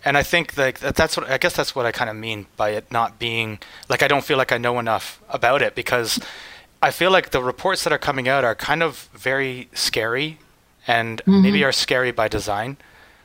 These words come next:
Speaker 1: Um, but I, and I do wonder, uh, you know, how, how much of a threat is it for this to kind of escape, you know, the Congo or, um, wherever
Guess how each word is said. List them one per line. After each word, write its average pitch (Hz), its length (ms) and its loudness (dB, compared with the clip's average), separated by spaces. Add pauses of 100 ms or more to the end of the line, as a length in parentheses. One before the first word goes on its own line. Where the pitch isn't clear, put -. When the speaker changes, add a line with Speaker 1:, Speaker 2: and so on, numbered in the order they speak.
(140)
Speaker 1:
Um, 127 380 2 (400)
but 147 120 4
I, 139 200 2 (100)
and 147 100 2
I 147 60 4
do 202 260 -2
wonder, 139 540 2
uh, 117 480 2 (180)
you 143 100 -6
know, 123 160 0
how, 147 580 2 (680)
how 180 180 2
much 202 220 2
of 160 80 -2
a 147 40 0
threat - 400 0
is 139 220 -2
it 135 180 0
for - 180 -6
this 120 180 -2
to - 100 -4
kind 131 200 0
of 117 100 -4
escape, 123 500 0 (580)
you 139 100 -4
know, 110 200 -2
the 110 140 -8
Congo 113 560 0
or, 101 440 -6 (380)
um, 98 460 -10 (1040)
wherever 117 420 -2